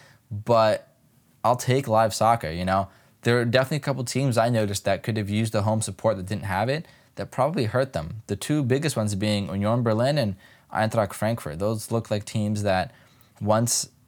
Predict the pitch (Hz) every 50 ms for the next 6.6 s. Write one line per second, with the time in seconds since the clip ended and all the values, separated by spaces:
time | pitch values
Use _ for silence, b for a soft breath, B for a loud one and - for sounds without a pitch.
0 | _ _ - 117 113 110 107 98 - - 107 107 110 110 113 110 - - 104 98
1 | - 107 110 110 107 107 110 117 - - 98 101 107 117 113 107 95 - 98 101
2 | 101 - 107 98 - - 104 104 107 117 131 147 151 - B B B B B B
3 | - 127 123 - - 139 143 143 147 - - 127 123 123 117 - - 110 110 110
4 | 98 - 107 107 98 92 95 95 87 - - 98 98 101 98 - - - 98 104
5 | 110 113 - 113 107 - - 107 107 101 101 101 101 107 110 110 104 104 98 98
6 | 87 78 104 98 92 104 104 110 104 - - -